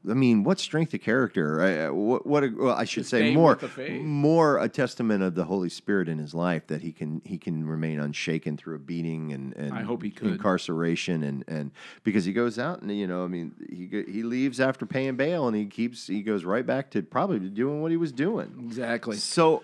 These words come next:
Speaker 1: so wanna keep going here. We got a few more minutes. So
Speaker 2: Yeah,
Speaker 1: I
Speaker 2: let's
Speaker 1: wanna,
Speaker 2: cue it
Speaker 1: uh,
Speaker 2: up, though,
Speaker 1: yeah.
Speaker 2: Keith. I,
Speaker 1: Yeah.
Speaker 2: I, you may have been doing this, so I might be stealing your thunder, but just
Speaker 1: Nope.
Speaker 2: so you, just to,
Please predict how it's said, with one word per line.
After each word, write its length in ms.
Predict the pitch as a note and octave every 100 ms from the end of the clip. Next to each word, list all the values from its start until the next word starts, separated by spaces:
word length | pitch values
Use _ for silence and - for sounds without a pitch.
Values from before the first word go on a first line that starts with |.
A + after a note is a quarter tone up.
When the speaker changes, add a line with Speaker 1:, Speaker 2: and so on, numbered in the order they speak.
| -
Speaker 1:
so 340 | - E3+ D#3
wanna 300 | - E3+ G#3
keep 260 | - A3 D3+
going 300 | D#3 C3 A#2
here. 260 | A#2 D#3
We 140 | F#3 A#2
got 160 | B2+
a 40 | B2
few 200 | C#3+ C3
more 180 | B2+
minutes. 300 | A#2 A#2+ C#3
So 100 | - C#3
Speaker 2:
Yeah, 60 |
Speaker 1:
I 40 | B3
Speaker 2:
let's 160 | B3+ B2+
Speaker 1:
wanna, 80 | -
Speaker 2:
cue 200 | C#4+ B3
it 100 | F#3+
Speaker 1:
uh, 100 | G3+
Speaker 2:
up, 140 | G3
though, 140 | D#3+ D3+
Speaker 1:
yeah. 120 | C#3+
Speaker 2:
Keith. 180 | F#3+ F3
I, 140 | D3+ -
Speaker 1:
Yeah. 280 | C4 C#4 E3+
Speaker 2:
I, 60 |
you 220 | D#3 D#3+ E3
may 180 | F3
have 140 | F3+ D3+
been 120 | C#3+
doing 240 | D3 D#3+
this, 160 | C#3+ C3
so 120 | C3+
I 40 | C3+
might 200 | C#3 C3
be 100 | B2
stealing 380 | - C#3+ C3+
your 100 | A#2+
thunder, 300 | A2+ C3+ C3+
but 280 | A2+ A#2+ G#2+
just 300 | A#2+ E3 -
Speaker 1:
Nope. 60 | A#3
Speaker 2:
so 40 |
you, 140 | F#3 D#3
just 280 | C#3 D3+
to, 280 | - B2+ A#2+